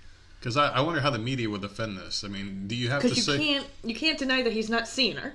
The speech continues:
Speaker 1: Yeah, obviously this guy's in love with her. So in order for them to be together, you gotta keep this guy high.
Speaker 2: Right.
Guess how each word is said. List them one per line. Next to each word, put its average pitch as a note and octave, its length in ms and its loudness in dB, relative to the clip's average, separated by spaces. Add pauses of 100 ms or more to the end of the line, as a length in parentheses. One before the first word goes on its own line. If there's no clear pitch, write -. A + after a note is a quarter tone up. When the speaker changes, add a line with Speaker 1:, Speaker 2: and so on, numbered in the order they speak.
(120)
Speaker 1:
Yeah, D3 240 -2
obviously E3 380 2
this B2+ 140 0
guy's C3 240 2
in A2+ 80 -2
love A2 180 0
with F#2 80 -6
her. F2 120 -8
So G2+ 320 -2
in G#2 100 -4
order D3+ 260 0
for C#3+ 120 -2
them C3 120 2
to A2 60 -2
be B2+ 160 -2
together, G2 340 -2
you G2+ 100 -2
gotta A2+ 200 0
keep G#2 200 -8
this G2+ 160 0
guy F#2+ 200 -2
high. F2+ 260 -6 (640)
Speaker 2:
Right. - 320 -2